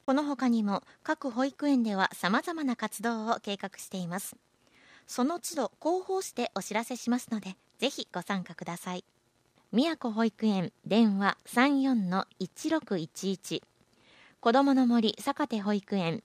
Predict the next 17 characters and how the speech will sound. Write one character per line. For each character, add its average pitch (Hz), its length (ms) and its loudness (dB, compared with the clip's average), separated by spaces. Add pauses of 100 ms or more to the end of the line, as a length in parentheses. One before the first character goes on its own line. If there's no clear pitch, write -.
(120)
電 190 300 4
話 185 200 -2 (220)
三 220 320 6
四 202 260 0
の 175 180 -2 (120)
一 - 280 -6
六 - 360 -2
一 208 320 -2
二。 180 340 0 (840)
宮 226 180 6
の 277 120 4
森 254 200 2
保 226 120 2
育 214 220 -2
園、 160 260 -4 (300)
電 190 280 4
話 185 220 -2